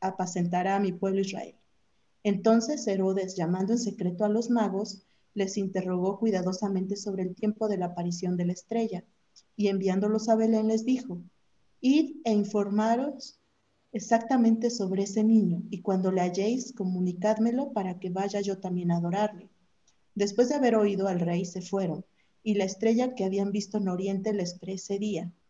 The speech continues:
hasta que vino a pararse encima del lugar donde estaba el niño. Al ver la estrella sintieron grandísimo gozo, y llegando a la casa vieron al niño con María, su madre, y los,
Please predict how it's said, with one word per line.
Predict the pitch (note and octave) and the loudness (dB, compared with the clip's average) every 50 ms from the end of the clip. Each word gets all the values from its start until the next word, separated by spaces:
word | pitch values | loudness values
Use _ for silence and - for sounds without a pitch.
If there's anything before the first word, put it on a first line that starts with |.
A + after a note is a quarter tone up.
| _ _ _ _ _ - | _ _ _ _ _ -6
hasta | G3 G3 G3 - F#3 F#3 | -6 -4 -2 -2 -2 0
que | G3 F#3+ | 0 0
vino | G3 G#3+ G#3+ A3+ | 2 2 4 2
a | A#3 A3+ | 2 2
pararse | A#3 A#3 F#3 F#3 F#3+ F#3+ A3 G#3+ | 2 0 0 0 0 0 0 -2
encima | G3+ G3+ G#3+ G#3 G3+ G3+ G3 | -2 0 0 0 0 0 -2
del | F3+ F3+ F3+ | -2 -2 0
lugar | F3 F3 F#3+ F#3+ | 0 0 0 0
donde | F#3 F#3 F#3 F3 | 0 0 0 -2
estaba | E3+ F3+ - E3+ E3 D#3+ | -2 -2 -2 -4 -2 -2
el | D#3+ D#3+ | -2 -2
niño. | D#3 D3+ D3+ D#3 F3 F3 F3 F3 - _ _ _ _ _ _ _ - | -4 -6 -6 -8 -10 -10 -12 -14 -20 _ _ _ _ _ _ _ -4
Al | G#3 G#3 G3+ | -2 0 2
ver | G3+ A3 A3+ | 2 4 4
la | B3+ | 2
estrella | B3+ B3+ - - A3+ A3+ A3+ A#3+ | 0 0 -2 0 0 2 2 2
sintieron | A#3 - G3 F3+ F3 G3+ G3+ G#3 G#3 G#3 | 0 0 -4 -2 0 0 0 0 0 0
grandísimo | F#3+ F3+ F3+ F3+ F#3+ F#3 - G#3 G3 F#3 F3 | 0 0 0 0 -2 -2 -2 -2 -2 0 0
gozo, | F3+ F#3+ G#3 A3 A3 A3 - C4+ C4+ C4+ C4+ | -2 0 0 0 -2 -2 -4 -4 -4 -4 -4
y | G#3+ F3+ | -6 -4
llegando | F#3+ F#3 F#3 F#3 F#3+ F#3+ G3 | -4 -2 -2 -2 -2 -2 -2
a | F#3 | -2
la | F3 E3+ | -2 -4
casa | F3+ F#3+ F#3+ F#3+ G3+ G3 | -4 -6 -8 -6 -6 -6
vieron | F3+ F3 F3+ F3+ F#3+ F#3+ G3 G3 G3+ G3+ - _ - _ _ _ _ _ - | -4 -4 -2 -2 -4 -4 -4 -6 -8 -10 -12 _ -20 _ _ _ _ _ -6
al | F3+ F3+ F3+ F#3+ | -2 -2 0 0
niño | G3+ G3 G3 F#3+ F#3 | 0 0 0 -2 -2
con | F#3+ F3+ F3 | -2 0 2
María, | F3 E3+ F3+ G3+ G#3 F#3 F#3 | 4 4 4 2 0 -2 -4
su | - F#3+ E3 | -4 -4 -2
madre, | F3 G3 G#3 A3 A3+ A#3 B3+ C4 B3+ - - | -2 0 0 0 0 0 -2 -4 -6 -4 -2
y | A#3+ A3+ | 0 2
los, | A3+ A#3 B3 C4 - - B3 | 2 2 2 0 -2 -6 -10